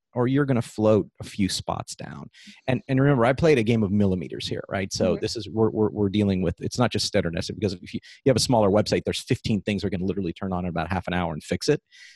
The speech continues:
Speaker 1: We're talking about massive websites, right, at the enterprise level. When n-, the new metric for mobile page speed, since that's a, is two hundred milliseconds. So these things change over time, but the fact is that if your f-, server is slow,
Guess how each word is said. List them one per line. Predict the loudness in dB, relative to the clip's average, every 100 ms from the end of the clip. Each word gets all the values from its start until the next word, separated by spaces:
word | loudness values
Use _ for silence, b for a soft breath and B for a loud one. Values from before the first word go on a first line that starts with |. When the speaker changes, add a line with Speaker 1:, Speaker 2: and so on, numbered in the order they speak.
| B _ 2
Speaker 1:
We're | 2
talking | 4 2 2 2
about | 2 0
massive | 0 0 -2 -4 -4
websites, | -4 -4 -6 -8 -12 -8
right, | -6 -6 -6 -4
at | -4
the | -2 0
enterprise | 0 0 -4 -4 -8
level. | -10 -14 b b _ -2
When | 2 2 0 _ -10
n-, | -10 -14 _
the | -2 2
new | 6 6 6 8 8 8
metric | 6 2 0 -2
for | 0 0 2 0
mobile | -4 0 2 2
page | 2 -2
speed, | -2 -4 -2
since | -6 -4
that's | -4 -2
a, | -2 0 0
is | -2
two | -4 -2 0
hundred | 0 -4 -10
milliseconds. | -12 -12 -14 _ -20 -20 b b b b b
So | 0 4 4
these | 4 0 2
things | 2 0 0
change | -2 0 2 0
over | -2
time, | -4 -2 0 0
but | 0 -2
the | -2
fact | -2 -2 -2
is | -2
that | -2 -2 -4
if | -6 -2
your | -4
f-, | -4 -4
server | 0 2 2 2
is | 0
slow, | 0 2 4 2